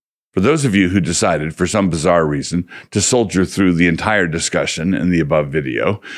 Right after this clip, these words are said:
you will have noticed in the middle of Karen Keene's presentation why I decided so many years ago to make such fast friends with the slavery issue.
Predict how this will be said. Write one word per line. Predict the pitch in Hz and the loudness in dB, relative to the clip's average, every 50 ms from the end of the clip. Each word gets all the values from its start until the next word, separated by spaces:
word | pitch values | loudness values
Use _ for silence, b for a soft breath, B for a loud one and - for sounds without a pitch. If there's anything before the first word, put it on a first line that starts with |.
| B B B | B B B
you | - 117 | 2 4
will | 127 127 120 | 4 4 4
have | 107 90 | 4 4
noticed | 87 95 95 85 78 85 95 90 - 92 | 4 4 4 4 2 0 -2 -2 -2 0
in | 92 90 | 2 2
the | 90 90 | 4 4
middle | 101 110 101 95 | 4 4 4 2
of | 85 80 - | 0 0 0
Karen | - 113 101 90 85 | -2 0 0 0 -2
Keene's | 76 - 101 95 90 80 | -2 0 0 0 0 0
presentation | - - 90 90 76 80 78 - 78 76 76 - 87 98 110 B B B B B | -2 -2 -2 -2 -2 -4 -6 -6 -8 -8 -6 -4 -2 -2 -4 B B B B B
why | - 85 101 117 113 | -2 0 0 0 0
I | - 95 110 | 0 0 0
decided | 104 92 101 95 - 104 90 78 73 76 90 92 | 2 2 0 0 0 0 0 0 0 0 -2 -2
so | - - 98 101 | -2 0 0 2
many | 107 107 110 101 | 4 4 4 4
years | 92 95 98 95 80 | 4 4 2 2 0
ago | 82 64 62 50 52 90 | -2 -4 -4 -4 -4 -2
to | - 98 | 0 2
make | 95 107 107 101 | 2 2 2 0
such | - - 101 80 - | 0 -2 -4 -4 -4
fast | - - 110 113 110 107 - - | -2 0 2 2 2 0 -4 -4
friends | - 107 104 90 76 78 82 76 | -2 0 0 0 0 -2 -4 -6
with | 76 87 87 - | -6 -6 -6 -4
the | 98 | -4
slavery | - - - - 226 127 92 92 87 71 64 | -4 -2 0 2 2 2 2 2 0 0 0
issue. | 62 - - - 50 50 | -2 -4 -6 -6 -8 -10